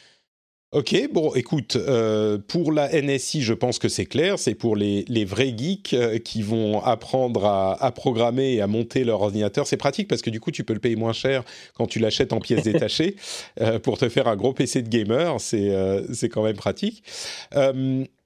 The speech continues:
Speaker 1: passons à, euh, la N-, euh, attends, N S T, S N T, S N T.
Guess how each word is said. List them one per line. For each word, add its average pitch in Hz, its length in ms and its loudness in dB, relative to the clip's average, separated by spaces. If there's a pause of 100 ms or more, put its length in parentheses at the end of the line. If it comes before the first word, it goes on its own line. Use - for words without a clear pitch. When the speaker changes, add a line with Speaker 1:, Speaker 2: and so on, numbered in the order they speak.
(200)
Speaker 1:
passons 175 480 0
à, 147 380 2
euh, 107 340 2
la 107 300 2
N-, 131 260 0
euh, 117 480 2
attends, 95 320 0 (120)
N 131 160 4
S 143 180 0
T, 180 200 2
S 156 200 0
N 151 160 2
T, 180 280 0
S 156 160 2
N - 160 2
T. - 200 -6